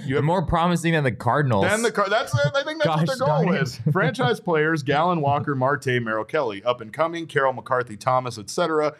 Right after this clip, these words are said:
Speaker 2: Twenty-two win improvement from the previous season. Star player does not play Call of Duty. And that's a big factor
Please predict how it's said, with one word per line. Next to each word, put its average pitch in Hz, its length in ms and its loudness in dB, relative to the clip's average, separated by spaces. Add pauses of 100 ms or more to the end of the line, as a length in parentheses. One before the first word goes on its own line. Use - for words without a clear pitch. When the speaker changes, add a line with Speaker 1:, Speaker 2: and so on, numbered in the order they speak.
(200)
Speaker 2:
Twenty-two 175 480 0
win 151 160 4
improvement 147 460 0
from 127 120 -2
the 120 80 2
previous 143 440 0
season. 180 480 0 (200)
Star 233 500 0
player 226 540 0 (240)
does 247 240 2
not 214 260 2
play 208 220 2
Call 139 240 2
of 113 80 0
Duty. 101 340 -4 (260)
And 131 120 0
that's 147 180 2
a 143 60 -2
big 123 160 2 (100)
factor 175 580 2